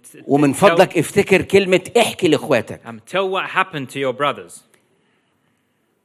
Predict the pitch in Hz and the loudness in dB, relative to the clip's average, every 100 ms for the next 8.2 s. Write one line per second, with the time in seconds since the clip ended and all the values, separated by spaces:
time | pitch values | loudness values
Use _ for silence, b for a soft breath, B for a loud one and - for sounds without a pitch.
0 | - 143 147 156 170 - 185 151 160 185 | -2 0 4 4 4 2 0 0 2 4
1 | 165 160 160 156 151 147 139 139 143 156 | 6 6 6 6 4 4 2 0 0 -2
2 | 151 165 202 240 240 - - 175 156 170 | 0 0 2 0 -2 -6 0 2 4 4
3 | 175 175 220 370 - _ _ _ _ _ | 2 2 0 0 -6 _ _ _ _ _
4 | _ _ _ _ _ - 175 165 156 123 | _ _ _ _ _ 0 4 4 4 0
5 | 87 - - _ - 147 156 156 165 160 | -4 -14 -20 _ -2 2 4 4 4 2
6 | 196 339 - _ _ - 170 160 - 85 | 0 0 -4 _ _ 0 4 4 0 -12
7 | - _ _ _ _ _ _ _ _ 135 | -18 _ _ _ _ _ _ _ _ -8
8 | 160 160 | -8 -10